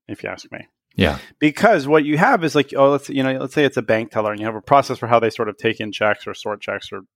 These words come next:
Speaker 1: deposit them, whatever it might be.
Speaker 2: Yep.
Speaker 1: And then the trainer is teaching the person and they're like, "Okay, but, you know, sometimes it's gonna be a Social Security check, right? And in that case, you know, then you take this stamp from over here and you do this, you do this differently." Doesn't come off that often, but this is how you handle it.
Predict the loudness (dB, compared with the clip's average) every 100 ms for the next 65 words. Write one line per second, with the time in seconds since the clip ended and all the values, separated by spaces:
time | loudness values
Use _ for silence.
0 | _ -16 -2 -2 -2 -8 -8 -8 -10 -4
1 | -4 -2 -2 -2 -4 -20 _ 4 6 6
2 | 4 0 2 2 4 6 6 6 2 _
3 | -2 -2 -2 -4 0 0 0 0 0 -2
4 | -2 -2 0 0 4 4 6 4 2 0
5 | 2 2 4 0 2 2 2 -2 -6 -2
6 | -2 0 -2 -2 -6 -8 -8 -8 -8 -6
7 | -6 -6 -12 -20 -20 -2 0 2 2 2
8 | 2 2 0 0 -8 _ -20 -2 2 2
9 | 6 6 6 4 0 0 0 -2 0 2
10 | 2 -2 -6 -2 -2 -2 -4 -6 -6 -8
11 | -12 -8 -2 0 0 -8 _ -20 -20 _
12 | _ 4 4 2 4 6 6 6 6 6
13 | 2 2 4 4 2 -4 0 0 0 -2
14 | -4